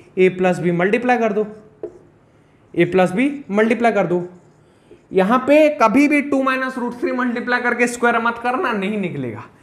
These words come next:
यहाँ पे यही मल्टीप्लाई करना है, ए स्क्वायर माइनस बी स्क्वायर का फॉर्मूला डालना है। तो अब क्या मिलेगा हमें? टू plus root three upon कितना निकलेगा, टू स्क्वायर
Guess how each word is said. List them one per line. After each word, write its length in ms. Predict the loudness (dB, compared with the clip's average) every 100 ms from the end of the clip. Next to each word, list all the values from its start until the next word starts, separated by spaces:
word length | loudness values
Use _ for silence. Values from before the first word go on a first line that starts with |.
| _ -4
यहाँ 180 | -2 0
पे 100 | 0
यही 240 | 2 2
मल्टीप्लाई 420 | 0 -2 -2 -4
करना 220 | -4 -2
है, 60 | -2
ए 500 | -2 -4 -2 -2 -4 -8
स्क्वायर 420 | -8 0 0 0
माइनस 260 | -2 -4
बी 160 | -4 -6
स्क्वायर 240 | -4 -2
का 80 | 0
फॉर्मूला 420 | 0 0 0 0
डालना 320 | 2 2 0 -8
है। 200 | -12 -18 _ _ _ _ _ _ 0
तो 400 | 0 0 -8 -2
अब 100 | -2
क्या 220 | 0 0
मिलेगा 280 | 0 0 0
हमें? 220 | -2 -4 -8 -16 -20 _ _ _ 0
टू 60 | 0 2
plus 240 | 2 0 0
root 260 | 0 0 0
three 180 | -2 -2 -2 -14 -20 _ -20 -20 _ _ -2
upon 500 | 2 2 4 2 0 -8 -20 _ _ _ _ _ _ _ -6
कितना 240 | 0 2
निकलेगा, 360 | 2 2 2 0 -4 -18 -20 _ _ _ _ _ -2
टू 160 | -2
स्क्वायर 380 | -2 0 2 2